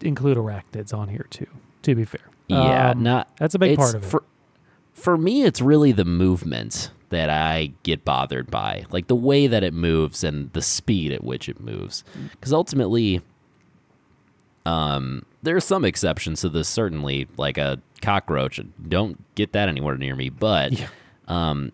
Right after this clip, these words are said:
Speaker 2: most slow-moving bugs, as long as they're not too big, I can handle that. Like, I'm good. I'm good for that.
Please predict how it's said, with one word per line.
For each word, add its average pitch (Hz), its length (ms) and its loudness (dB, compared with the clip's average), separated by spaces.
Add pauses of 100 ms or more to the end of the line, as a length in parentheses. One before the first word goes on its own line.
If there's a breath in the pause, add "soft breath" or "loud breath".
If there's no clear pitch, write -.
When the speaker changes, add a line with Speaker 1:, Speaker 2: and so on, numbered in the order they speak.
(420)
Speaker 2:
most 156 460 0
slow-moving 120 1040 4
bugs, 65 600 -4 (120)
as 120 40 -8
long 220 200 -2
as 165 100 0
they're 147 100 4
not 131 240 2
too 113 320 2
big, 90 440 0 (480)
I 131 100 0
can 139 100 0
handle 71 360 0
that. 50 220 -8 (140)
Like, 87 120 -2
I'm 143 160 2
good. - 360 2
I'm 113 200 0
good 104 240 2
for - 140 -6
that. 50 260 -6